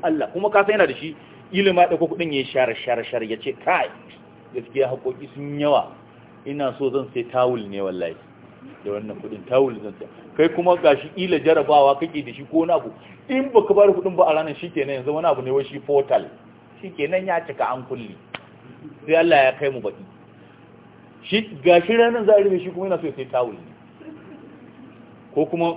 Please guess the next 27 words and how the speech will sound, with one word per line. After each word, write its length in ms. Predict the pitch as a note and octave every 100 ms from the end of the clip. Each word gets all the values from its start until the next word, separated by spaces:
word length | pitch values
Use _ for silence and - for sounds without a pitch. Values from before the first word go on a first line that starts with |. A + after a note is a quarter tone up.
| C#3
gaskiya 320 | E3 - E3+
wani 120 | F3+
takalmi 380 | - F3 B2+ D3
ne 80 | B2
zan 140 | C#3
ƙara 220 | - C3
wani 120 | A#2+ A#2
takalmi 280 | G#2+ G#2+ A2
ko 60 |
wata 180 | D3 E3
hula 300 | C#3 C3 C3
ce 120 | C3 A#2
ta 80 | A#2+
fito 240 | A2+ A#2 A2+
sabuwa 460 | A#2+ A2+ A2+ G#2+ - - - - - -
sunanta 380 | D3 C#3+ D3 B2+
zani 280 | A#2 C#3+ C3+
in 140 | C3 A2
dawo. 320 | A2+ A2+ A2 - - - -
Saboda 220 | C#3+ C#3
haka 120 | C3+ F#3+
ita 220 | - E3+
zan 160 | D#3 -
saya 260 | C3 C3 C3+
yau. 140 | C#3+ - - - - - -
Saboda 240 | F#3 F3+
haka 300 | F#3 F#3 E3+